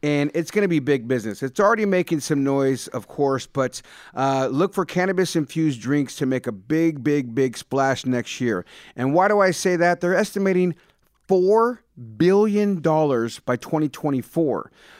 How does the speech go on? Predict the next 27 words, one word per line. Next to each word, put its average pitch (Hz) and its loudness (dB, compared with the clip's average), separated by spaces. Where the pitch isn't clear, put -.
Okay, 147 0
so 147 0
it's 139 -4
likely 180 0
to 208 -2
pose 185 -2
a 160 -4
threat 147 -2
to 156 -2
the 143 -2
dominating, 131 0
of 117 -6
course, 120 -4
alcoholic 110 -4
beverage 107 -6
industry. 135 -6
Well, 143 0
today 180 0
only 196 2
a 165 2
few 202 -6
brewers 165 2
produce 143 -2
beverages 135 -2
with 120 -8
cannabis. 139 -4
Typically, 139 -6